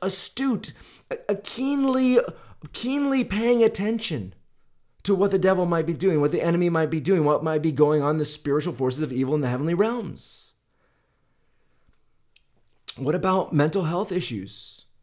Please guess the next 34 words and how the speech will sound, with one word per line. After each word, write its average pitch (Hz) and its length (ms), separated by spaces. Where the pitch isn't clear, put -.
Could 104 200
that 107 180
be 127 120
demonic? 160 680
Well, 226 120
sure, - 600
o-, 110 340
of 151 180
course. - 400
I 117 40
mean, 120 120
you 123 80
see 117 220
examples 104 360
of 113 80
that 123 120
in 120 80
the 123 40
Bible. 147 640
Is 120 120
it - 160
always 185 580
demonic? 220 680
Well, 131 300
well, 180 120
what 196 200
if 220 140
it's - 220
obviously 196 640
in 196 120
their 170 160
family 160 640
and 113 120
it's 113 200